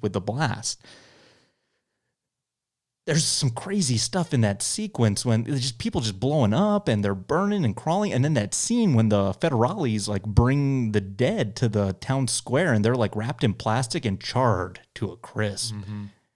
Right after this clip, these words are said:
Speaker 1: And, like, it, they're, like, just handing the bodies over, and then they make rags with, with the, with the police force.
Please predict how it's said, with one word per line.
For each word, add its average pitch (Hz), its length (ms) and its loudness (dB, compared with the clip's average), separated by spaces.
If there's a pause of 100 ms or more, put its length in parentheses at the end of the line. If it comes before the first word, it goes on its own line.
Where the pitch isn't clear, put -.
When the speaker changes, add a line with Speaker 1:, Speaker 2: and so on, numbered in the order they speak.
(220)
Speaker 1:
And, 107 340 2 (100)
like, 135 280 -4
it, 131 180 -4 (380)
they're, 120 180 0
like, 101 200 0
just 101 280 -6 (140)
handing 131 400 -2
the 113 80 -2
bodies 127 440 -4
over, 147 200 0
and 104 120 0
then 113 140 0
they 123 160 4
make 131 240 2
rags 107 400 -2
with, 104 240 -4
with 101 160 -4
the, 92 260 -2
with 95 140 -6
the - 100 -2
police 117 520 -4
force. 156 580 -2